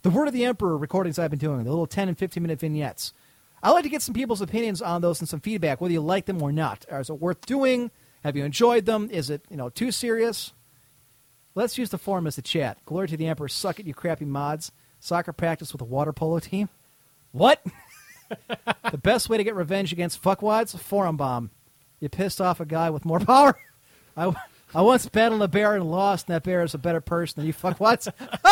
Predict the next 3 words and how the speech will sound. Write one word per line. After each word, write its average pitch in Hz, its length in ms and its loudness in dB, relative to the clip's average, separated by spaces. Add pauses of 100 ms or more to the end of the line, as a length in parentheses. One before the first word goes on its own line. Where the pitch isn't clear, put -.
(2000)
<laughs> - 320 -6
Troll-la-la-la-la-la. 226 1080 4
<laughs> - 1040 -6